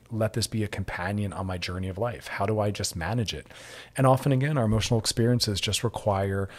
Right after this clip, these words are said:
witnessing. We just need another human being to witness what we're struggling with and going through.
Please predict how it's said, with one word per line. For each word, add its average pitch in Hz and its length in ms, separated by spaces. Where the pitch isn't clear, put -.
witnessing. 90 600
We 110 100
just 131 200
need 151 140
another 117 320
human 104 260
being 95 200
to - 120
witness 92 400
what 87 120
we're 92 80
struggling 92 460
with 90 160
and 92 100
going 82 260
through. - 260